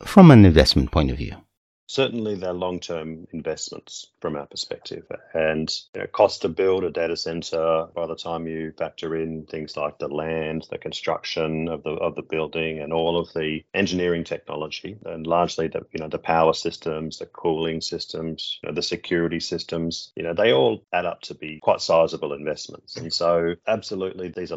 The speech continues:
Speaker 2: long-term investments, and we, you know, we would typically design our data centers with a lifetime in excess of twenty years. The building itself isn't gonna be any problem, you know, for the building itself to survive much, much longer than twenty years. But when it comes to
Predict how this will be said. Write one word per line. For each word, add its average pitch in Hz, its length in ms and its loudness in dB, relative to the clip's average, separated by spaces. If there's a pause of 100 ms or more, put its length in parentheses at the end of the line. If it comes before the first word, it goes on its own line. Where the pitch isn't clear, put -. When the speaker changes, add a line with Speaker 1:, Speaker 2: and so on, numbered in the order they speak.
(100)
Speaker 2:
long-term 82 320 -10
investments, 80 600 -12
and 80 240 -10
we, 85 500 -4
you - 80 -16
know, 80 100 -10
we 90 200 0
would 82 180 -2
typically 90 460 -4
design 82 480 -2
our 82 120 -2
data 80 280 -2
centers 80 600 -8
with 82 200 -6
a 78 80 -2
lifetime 82 840 -4 (120)
in 92 80 -4
excess 92 340 -2
of 82 80 -6
twenty 90 280 -8
years. - 380 -10
The 92 80 -4
building 101 420 -2
itself 120 460 -4 (160)
isn't 90 260 -6
gonna 90 180 -2
be 85 420 -4
any 92 160 0
problem, 85 480 0
you 87 80 -8
know, 82 140 -4
for 87 140 -4
the 82 100 -2
building 82 380 0
itself 90 580 -2
to 87 120 -6
survive 80 440 0
much, 95 200 -4
much 87 180 -6
longer 76 180 -6
than 71 120 -10
twenty 78 280 -12
years. 78 380 -10
But - 240 -2
when 85 120 -4
it 85 100 -8
comes 90 320 -2
to 80 220 0